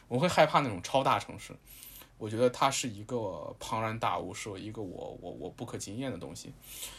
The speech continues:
所以说，我觉得，我觉得其实为什么我会说这个话题呢？我觉得，嗯，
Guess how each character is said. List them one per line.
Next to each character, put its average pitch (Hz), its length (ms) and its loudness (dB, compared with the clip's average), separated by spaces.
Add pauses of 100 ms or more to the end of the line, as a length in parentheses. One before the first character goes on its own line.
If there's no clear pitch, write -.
(100)
所 190 180 0
以 143 80 2
说， 165 400 4 (240)
我 113 120 -4
觉 120 100 -2
得， 208 260 2
我 113 140 -6
觉 101 120 -8
得 160 240 2
其 - 220 -6
实 165 340 -4 (260)
为 247 100 8
什 294 60 8
么 330 60 4
我 135 80 4
会 127 120 -2
说 226 160 0
这 262 80 0
个 170 80 0
话 104 180 0
题 85 160 -10
呢？ 82 100 -10 (160)
我 120 100 -8
觉 120 120 -2
得， 196 180 -2 (1080)
嗯， 120 440 -4